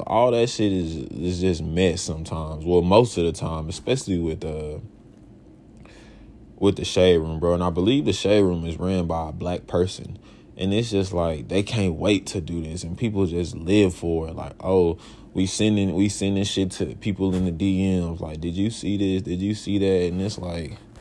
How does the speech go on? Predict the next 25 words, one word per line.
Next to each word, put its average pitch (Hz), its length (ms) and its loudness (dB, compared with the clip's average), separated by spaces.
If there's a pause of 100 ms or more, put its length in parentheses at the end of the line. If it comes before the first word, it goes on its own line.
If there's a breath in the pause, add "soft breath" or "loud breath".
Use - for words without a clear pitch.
(800 loud breath)
let, - 240 0 (520)
let's, 226 420 0
let's 254 200 6
get 247 180 2
away 104 320 6
from 90 260 0
that 87 120 -2
shit, 82 320 -6
bro. 87 160 -2
Because 87 580 0
is 113 200 2
that 147 180 2
shit 147 320 2
really, 120 400 4
like, 85 400 -2 (1900)
I 151 60 2
don't 185 240 4
even 104 180 4
know. 95 300 8
How, 139 180 4
how 170 280 6
is 139 100 4
that 127 160 4
shit 92 260 -2
benefiting 90 580 0